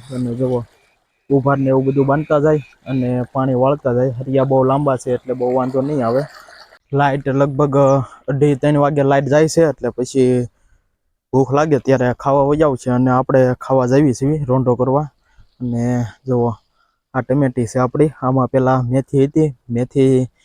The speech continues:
ખેંચી લીધી એટલે આપણે આમાં ટમેટી સોંપી દીધી. જુઓ, ફાલ ટમેટાનો જુઓ, એકદમ બહુ સારો ફાલ છે, તમે જોઈ શકો છો. જુઓ, ફાલ બહુ છે, વરસાદના કારણે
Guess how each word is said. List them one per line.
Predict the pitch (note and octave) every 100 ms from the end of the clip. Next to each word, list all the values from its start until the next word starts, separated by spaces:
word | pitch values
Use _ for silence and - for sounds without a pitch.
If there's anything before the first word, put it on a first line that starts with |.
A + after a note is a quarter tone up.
| _ _
ખેંચી | - C#3+ D3
લીધી | B2+ B2 B2+
એટલે | B2+
આપણે | B2 B2+ B2
આમાં | C3 A#2+
ટમેટી | B2 B2+ B2+ A2+
સોંપી | C3+ B2+
દીધી. | A#2+ B2 - A#2+
જુઓ, | B2 A#2
ફાલ | - C#3 B2+
ટમેટાનો | C3 C3 C3 B2 B2
જુઓ, | A#2 B2+ B2
એકદમ | C#3+ D#3 C#3+ B2 _ _ _ _ _ D3+
બહુ | D#3+ D3+
સારો | C3+ D3 B2
ફાલ | C#3+ B2+ A#2
છે, | D3 C#3+
તમે | - A#2+ A#2
જોઈ | B2+ B2
શકો | A#2+ A2
છો. | G#2 A#2+ B2+
જુઓ, | A#2 A#2 A2 _ _ _ _ _ _ _ _ _
ફાલ | C3 C3
બહુ | B2+ C3+ A2+
છે, | - C#3 C#3+ _ -
વરસાદના | A2+ - B2+ B2+ A#2
કારણે | C3 B2+ B2